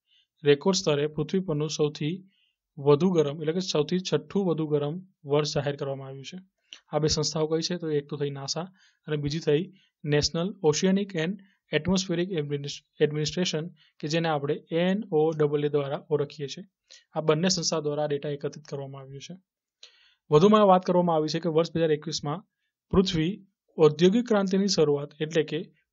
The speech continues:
ઓગણી-, ઓગણીસમી સદીના અંતની તુલનામાં એક પોઇન્ટ બે સેલ્સિયસ ડિગ્રી વધુ ગરમ હતી. આ વર્ષે જમીનની સપાટીનું તાપમાન રેકોર્ડમાં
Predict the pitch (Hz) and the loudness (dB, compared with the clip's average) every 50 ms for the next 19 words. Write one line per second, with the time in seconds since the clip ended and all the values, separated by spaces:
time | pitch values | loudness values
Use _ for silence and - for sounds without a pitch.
0 | _ - 156 151 147 160 180 190 190 185 - - 156 151 180 196 185 208 226 214 | _ 2 2 4 4 4 4 4 2 0 0 0 2 2 2 2 4 4 4 4
1 | 190 170 156 165 170 185 - - 165 151 151 165 175 190 202 180 165 151 147 143 | 4 0 0 -2 -4 -4 -6 -4 -4 -4 -2 0 0 0 0 0 -2 -2 -2 -2
2 | 139 139 139 160 214 - _ _ _ _ _ _ _ - 160 170 165 _ - 202 | -4 -6 -8 -10 -12 -12 _ _ _ _ _ _ _ -4 -2 -2 -2 _ 0 2
3 | 208 214 220 220 - 156 156 180 196 185 - 185 185 - 190 196 185 190 - 156 | 2 2 0 -4 -2 2 4 4 6 6 4 2 2 2 0 0 0 -2 -2 -4
4 | 151 147 147 147 160 208 - - _ _ _ _ _ - 147 147 143 147 175 151 | -4 -4 -4 -4 -4 -6 -8 -12 _ _ _ _ _ 0 2 4 4 4 2 2
5 | 151 143 143 143 127 139 131 - 175 190 185 _ _ _ _ _ _ _ _ _ | 2 2 2 0 -2 -8 -10 -12 -14 -16 -16 _ _ _ _ _ _ _ _ _
6 | _ _ - - _ _ _ _ _ _ _ - 151 196 214 196 170 151 147 165 | _ _ -20 -20 _ _ _ _ _ _ _ 4 6 8 8 8 6 4 4 0
7 | 151 185 220 285 - 165 139 143 151 156 165 190 202 202 214 226 220 - - 156 | 0 -2 -2 -6 -10 -4 2 4 4 4 4 2 4 4 4 6 6 6 6 6
8 | 147 151 151 147 143 143 147 156 156 160 147 139 - - 147 143 147 180 214 - | 4 4 2 2 2 -2 -4 -4 -2 -2 -2 -2 -2 -4 -6 -6 -6 -8 -10 -14
9 | _ _ - 156 139 147 151 147 151 190 185 160 147 139 139 156 180 | _ _ -8 2 4 4 4 4 4 4 4 4 4 0 -4 -8 -12